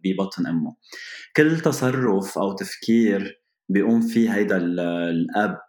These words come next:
كأب بتعود جذوره لهو كيف تربى من قبل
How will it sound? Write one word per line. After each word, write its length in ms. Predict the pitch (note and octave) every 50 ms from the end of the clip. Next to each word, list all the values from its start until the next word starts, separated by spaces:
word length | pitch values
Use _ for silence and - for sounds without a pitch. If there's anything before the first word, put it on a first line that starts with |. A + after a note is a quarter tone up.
| _ -
كأب 540 | - A#2 B2+ - - A2 G2 F#2 F#2 F#2 - _ _ _ _ _ _ _ _ _ -
بتعود 420 | F#2+ A2 A2 A2+ A2+ A#2+ C3+ C#3
جذوره 1000 | C3+ C3 - A#2 G#2 G2 G2+ A#2 C3 C3 B2+ A#2 G#2+ G#2 G#2+ A2 A2+ A2+ - -
لهو 460 | A2 G#2 G2+ G2+ A2 C3 C3+ C3+ B2
كيف 420 | - - C3 C3+ - - B2 - -
تربى 300 | A#2 A2+ A2+ G2+ G2+ F#2+
من 280 | F#2+ F#2+ F#2+ F#2+ F#2+
قبل 340 | - - A2+ G2+ G#2 F#2+ F2+